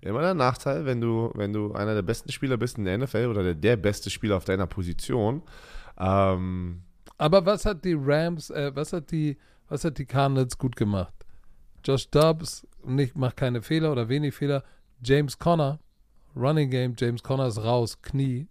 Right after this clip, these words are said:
Speaker 2: nächsten
Speaker 1: Ja,
Speaker 2: vier
Speaker 1: der
Speaker 2: Spiele.
Speaker 1: fehlt, der fehlt, Mann.
Speaker 2: So,
Speaker 1: Der,
Speaker 2: und
Speaker 1: der
Speaker 2: das
Speaker 1: fehlt
Speaker 2: ist
Speaker 1: echt,
Speaker 2: das
Speaker 1: ey.
Speaker 2: Problem, deshalb werde ich auch sagen, das wird nicht lang
Speaker 1: Aber
Speaker 2: gegen
Speaker 1: weißt
Speaker 2: die
Speaker 1: du,
Speaker 2: L A Rams.
Speaker 1: weißt du, wer, wer, äh, ein bisschen aufgeht trotzdem bei den Cardinals? Ähm, Marquise Hollywood Brown.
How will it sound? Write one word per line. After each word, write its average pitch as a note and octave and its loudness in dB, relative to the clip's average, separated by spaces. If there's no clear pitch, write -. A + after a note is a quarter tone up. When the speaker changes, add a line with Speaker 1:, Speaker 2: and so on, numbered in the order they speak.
Speaker 2:
nächsten C3 -2
Speaker 1:
Ja, F#2 0
Speaker 2:
vier B2 2
Speaker 1:
der G#2 6
Speaker 2:
Spiele. C#4+ 2
Speaker 1:
fehlt, F#2 2
der G2+ -2
fehlt, - -2
Mann. B2 -2
Speaker 2:
So, C#3+ 10
Speaker 1:
Der, - 2
Speaker 2:
und C3+ 0
Speaker 1:
der D3 6
Speaker 2:
das D#3+ 4
Speaker 1:
fehlt E3+ 4
Speaker 2:
ist C#3 0
Speaker 1:
echt, - -4
Speaker 2:
das D#3 4
Speaker 1:
ey. - -14
Speaker 2:
Problem, C#3+ 2
deshalb C#3+ 2
werde C#3 4
ich C3 0
auch C3+ 0
sagen, C3 -2
das D3 6
wird F#3+ 6
nicht E3+ 6
lang D3+ 4
Speaker 1:
Aber C3+ 4
Speaker 2:
gegen C#3+ 8
Speaker 1:
weißt C#3 8
Speaker 2:
die - 2
Speaker 1:
du, C3+ 4
Speaker 2:
L C#3 4
A B2+ 4
Rams. A#2 -4
Speaker 1:
weißt - 4
du, E3+ 0
wer, E3 6
wer, C3+ 4
äh, A#2 4
ein A2+ 2
bisschen G3+ 4
aufgeht G3 4
trotzdem - -4
bei F3 2
den E3 -2
Cardinals? F#3 0
Ähm, B2 4
Marquise C#3 -2
Hollywood C#3 6
Brown. A#2+ 6